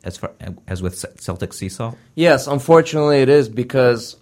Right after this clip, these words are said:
Speaker 2: the place that Himalayan sea salt is coming from is subject to weathering, erosion, so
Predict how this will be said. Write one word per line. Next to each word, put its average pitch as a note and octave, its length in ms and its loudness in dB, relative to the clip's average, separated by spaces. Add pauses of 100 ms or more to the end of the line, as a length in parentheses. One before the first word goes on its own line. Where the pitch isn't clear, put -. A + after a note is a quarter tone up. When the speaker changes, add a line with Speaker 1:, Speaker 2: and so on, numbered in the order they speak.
Speaker 2:
the A2+ 360 -8
place C3+ 380 2
that A#2+ 440 -2
Himalayan B2 920 0
sea - 240 -4
salt A2 560 -4 (320)
is A#2 120 -18
coming D3+ 300 0
from A2 460 -4 (340)
is B2 160 -6
subject B2 560 0
to B2 200 -2
weathering, C3 920 0
erosion, A#2 800 0
so A#2 520 -2